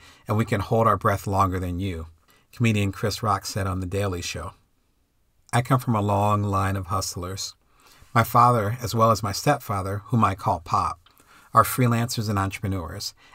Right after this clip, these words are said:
as is my closest uncle. My pop's dad was an entrepreneur too. But my grandfather never subscribed to Inc magazine. My father never sat me down to talk independence, nor did my stepfather say he was an entrepreneur.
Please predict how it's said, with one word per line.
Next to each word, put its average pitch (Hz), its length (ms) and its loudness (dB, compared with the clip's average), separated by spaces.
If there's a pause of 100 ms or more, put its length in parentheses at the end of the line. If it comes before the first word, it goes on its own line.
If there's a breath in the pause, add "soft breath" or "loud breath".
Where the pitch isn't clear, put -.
as 113 160 4
is 107 160 2
my 101 140 0
closest 92 420 -4
uncle. 95 400 -4 (1080 soft breath)
My 123 120 6
pop's 127 340 4
dad 104 240 2
was 101 160 0
an 104 60 0
entrepreneur 92 500 -2
too. 85 360 -10 (920 soft breath)
But 139 80 2
my 139 140 8
grandfather 127 640 4
never 113 200 2
subscribed 107 560 0
to - 80 -8
Inc 98 240 -6
magazine. 98 640 -4 (420 soft breath)
My 117 80 2
father 117 340 6
never 104 340 0
sat 107 260 -2
me 104 120 -2
down 101 280 2
to 95 60 -4
talk - 320 -2
independence, 98 800 -6 (400 soft breath)
nor 127 180 8
did 135 100 4
my 120 120 4
stepfather 113 640 0
say 113 220 -2
he 113 120 0
was 107 100 -2
an 107 60 0
entrepreneur. 104 640 -4